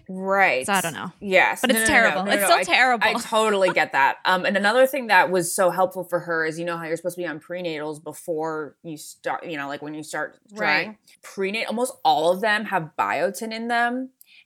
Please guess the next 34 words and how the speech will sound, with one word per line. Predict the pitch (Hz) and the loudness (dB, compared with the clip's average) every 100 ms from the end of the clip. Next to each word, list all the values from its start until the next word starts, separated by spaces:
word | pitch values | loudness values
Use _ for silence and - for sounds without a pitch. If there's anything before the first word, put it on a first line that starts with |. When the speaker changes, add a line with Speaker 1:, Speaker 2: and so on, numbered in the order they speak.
| - | -6
Speaker 1:
And | 180 170 160 | -2 0 0
Speaker 3:
Mm-hmm. | 156 - | -4 0
Speaker 1:
biotin | 156 165 214 220 269 262 | 4 4 4 0 -2 2
can | 285 220 | 0 2
make, | 202 180 | 0 2
like, | 165 165 _ - | 2 2 _ -12
the | 190 185 - | -6 -4 0
average | 156 147 147 160 175 | 2 2 2 2 0
woman | 175 151 139 151 156 165 _ | -2 -6 -4 -4 -4 -8 _
who | 175 180 | -8 -2
doesn't | 160 160 | -2 -4
even | 151 | -8
have | 147 - 147 135 - | -10 -8 -4 -4 -4
hormonal | 190 185 185 185 | -8 -6 -6 -6
cystic | 180 202 202 185 | -10 -12 -10 -2
acne | 180 202 202 | -4 -4 -12
issues | 196 226 220 | -10 -8 -10
break | 175 165 156 147 | -8 -4 -2 -2
out | 120 131 | -4 -4
in | 220 233 | -6 -6
it. | 269 285 - _ - - | -6 -6 -12 _ -10 -2
Speaker 2:
That's | 294 330 | 0 0
what | 320 | 0
I've | 311 | 0
heard. | - 311 302 180 220 214 | 0 2 2 0 -4 -8
Speaker 3:
Wow. | 220 220 247 254 247 240 220 214 190 180 170 175 | -4 0 2 2 0 0 0 0 -2 -6 -10 -18
I | 196 | -14
didn't | 214 208 | -12 -10
know | 214 | -10
that. | 165 165 | -10 -10
Speaker 1:
Same | - 226 233 | -6 -4 0
with | 269 202 | 0 0
B | 170 180 180 | -6 -8 -8
twelve. | - 165 135 127 196 370 | -8 -2 0 0 -2 -4